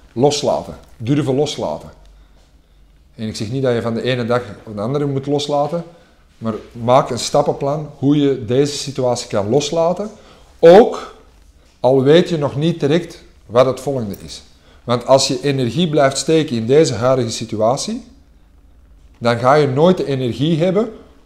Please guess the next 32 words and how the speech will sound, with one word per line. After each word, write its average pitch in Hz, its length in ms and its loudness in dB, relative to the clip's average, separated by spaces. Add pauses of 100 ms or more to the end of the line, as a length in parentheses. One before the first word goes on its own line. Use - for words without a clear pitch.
(140)
om 135 200 -2
die 113 160 0
volgende 143 460 0
te 120 140 -6
zien 139 460 -2 (120)
en 123 140 -10
komen 127 240 0
die 123 120 -4
ook 131 140 -6
niet 127 100 -6
op 113 60 -8
jouw 104 160 -6
pad. - 280 -16 (2750)
Eigenlijk 151 360 4
heel 139 180 0
simpel, 87 360 -10 (760)
maar 101 140 -12
het 101 100 -18
vergt 107 280 -8
wel 120 160 -4
wat 104 140 -6
moed. 95 340 -10 (500)
En 104 140 -8
veel 139 200 2
mensen 151 300 -2
durven 123 260 0
wel 110 120 6
loslaten, 185 600 0 (280)
maar 117 160 -8
durven 110 480 -2
vaak 139 400 2
niet 156 540 0